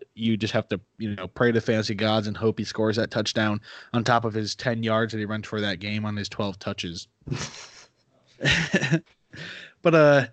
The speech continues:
my final, my final, uh, you know, uh, running back here isn't much better. It's Gus Edwards of the Baltimore Ravens. He's owned in seven percent of Yahoo and four percent of E S P N leagues. Uh, Edwards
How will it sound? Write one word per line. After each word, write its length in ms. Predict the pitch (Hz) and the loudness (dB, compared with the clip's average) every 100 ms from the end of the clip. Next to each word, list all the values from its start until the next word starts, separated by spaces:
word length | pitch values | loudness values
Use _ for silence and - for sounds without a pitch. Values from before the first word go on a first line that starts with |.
| _ _ | _ _
my 140 | 160 165 | 2 2
final, 520 | - 165 156 139 107 | 4 4 4 0 -2
my 160 | 139 | -4
final, 420 | 143 151 143 131 123 | -2 0 2 2 2
uh, 280 | 117 117 | 2 0
you 140 | 113 123 | -2 -4
know, 300 | 120 117 113 | -2 -2 -4
uh, 260 | - 123 113 | -6 -4 -2
running 200 | 117 135 | 0 2
back 180 | 127 120 | 2 0
here 200 | - 123 | 0 2
isn't 220 | 143 160 | 4 2
much 240 | 175 170 - | 2 0 0
better. 360 | 123 117 120 | -2 0 -2
It's 160 | 110 113 | -4 -6
Gus 300 | 147 143 151 | 0 0 0
Edwards 360 | 127 120 120 120 | -2 -2 -2 -2
of 60 | |
the 80 | 113 | -6
Baltimore 340 | 107 117 120 | -4 -6 -6
Ravens. 400 | 107 110 110 110 | -4 -2 -2 -4
He's 140 | 110 117 | -4 -4
owned 120 | 127 | -4
in 60 | 113 | -4
seven 320 | 139 139 135 _ | -4 -4 -8 _
percent 280 | - 147 147 | -8 -2 0
of 80 | 123 | 0
Yahoo 260 | 113 110 117 | 0 0 -2
and 100 | 110 | 0
four 200 | 151 147 | 2 2
percent 240 | - 139 | 0 -4
of 60 | 110 | -2
E 80 | 120 | -4
S 100 | - | -2
P 140 | 113 | -2
N 100 | 107 | -2
leagues. 340 | 107 104 104 - - - - | -2 -4 -6 -12 -18 -20 -4
Uh, 160 | 110 117 | 0 2
Edwards 500 | 135 151 175 160 147 | 4 6 6 4 0